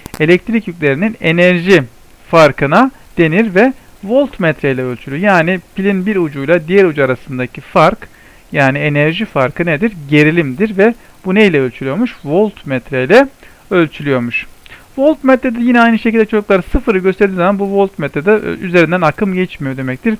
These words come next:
Eğer sıfırdan farklı bir değer gösterirse, yani şuralarda falan gösterirse üzerinden herhangi bir akım geçiyordur diyoruz. E, gerilim birimi, e, ne? Volttur çocuklar ve, e, büyük V ile gösterilmektedir. Voltmetre devreye nasıl bağlanıyormuş?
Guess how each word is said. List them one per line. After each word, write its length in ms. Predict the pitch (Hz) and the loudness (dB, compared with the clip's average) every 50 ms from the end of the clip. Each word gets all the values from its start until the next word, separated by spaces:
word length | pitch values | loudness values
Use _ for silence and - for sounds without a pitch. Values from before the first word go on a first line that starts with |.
| - - - - - - - | -8 -18 -20 -20 -20 -6 0
Eğer 240 | 208 190 185 180 165 | 2 4 4 4 2
sıfırdan 560 | - - - - - 220 185 175 165 151 151 | 0 -8 -16 -4 -4 -2 2 2 2 2 0
farklı 400 | - - 151 147 - 170 165 156 | 0 0 0 0 0 -4 -10 -8
bir 80 | 160 | -2
değer 220 | 165 165 170 170 165 | 0 2 2 2 2
gösterirse, 520 | 160 165 165 151 - 170 147 135 - 139 | 0 -2 -4 -4 -2 -2 -2 -2 -2 0
yani 200 | 143 139 135 135 | 0 0 0 -2
şuralarda 420 | - - 196 170 143 135 131 131 120 | -4 -4 -2 -2 0 0 -2 -4 -6
falan 240 | - 156 147 147 | -4 -6 -6 -4
gösterirse 600 | 160 170 165 - - 147 131 120 - - 226 240 - - - - - - - 220 | -4 -4 -4 -4 -4 -4 -4 -2 0 0 0 0 -2 -6 -16 -20 -20 -12 -8 -4
üzerinden 360 | 185 165 156 135 139 165 170 | 2 2 2 2 2 0 -2
herhangi 360 | 165 165 170 165 147 135 160 | 0 0 0 -2 -2 -6 -6
bir 140 | 185 - 156 | -2 -2 -2
akım 280 | 147 - 214 214 196 | -2 -2 -4 -4 -4
geçiyordur 540 | 160 143 127 - - 143 135 131 180 233 202 | -4 -6 -10 -8 -8 -8 -6 -6 -6 -6 -4
diyoruz. 420 | 180 175 156 135 123 117 - - - _ _ - - - - - - - - - | -2 -2 0 -2 -2 -6 -10 -18 -20 _ _ -20 -20 -20 -20 -20 -20 -14 -2 2
E, 300 | 160 156 156 151 151 143 139 147 | 4 6 6 6 4 4 2 2
gerilim 420 | 170 202 247 262 277 320 311 285 | 4 4 4 4 2 0 0 0
birimi, 340 | 269 247 220 208 214 208 220 | 0 0 2 2 0 0 0
e, 300 | 226 202 175 165 170 190 | 0 0 0 0 2 0
ne? 100 | 214 202 - _ - - - - | 0 -2 -4 _ -16 -20 -16 -10
Volttur 520 | 151 160 185 208 233 233 226 - - 170 | -4 0 2 4 4 2 0 -6 -8 -10
çocuklar 560 | - - 160 139 135 131 - 202 226 220 196 185 | -8 -8 -8 -8 -8 -4 0 0 0 0 2 2
ve, 80 | 214 | 2
e, 600 | 233 226 185 165 156 151 151 147 147 139 135 143 151 | 2 2 2 -2 -2 -2 0 0 -2 -2 -4 -6 -4
büyük 360 | 170 208 226 - - 165 147 | -4 -4 -4 -4 -8 -2 0
V 300 | 156 160 185 233 262 233 - - _ _ _ - | 4 4 4 4 2 0 -6 -14 _ _ _ -8
ile 240 | 190 180 160 180 226 | -4 -2 0 0 0
gösterilmektedir. 1080 | 202 190 170 156 - - - 165 156 151 156 165 160 156 - - 180 175 202 208 - - - - - - - - - - - | 2 2 0 0 0 0 0 0 0 2 0 -2 -2 -2 0 -2 0 2 2 0 -2 -4 -14 -20 -20 -20 -20 -20 -20 -20 -16
Voltmetre 720 | 147 165 233 269 294 285 - 208 180 175 - 165 151 143 | -4 0 2 2 2 0 0 -2 -2 -2 0 0 0 2
devreye 300 | 160 147 143 139 143 135 | 2 0 0 0 0 0
nasıl 240 | 135 131 - - 135 | 0 -2 -4 -6 -4
bağlanıyormuş? 580 | 131 127 127 127 127 135 147 202 269 294 - | -2 -2 -2 -2 -4 -4 -4 -4 -4 -6 -8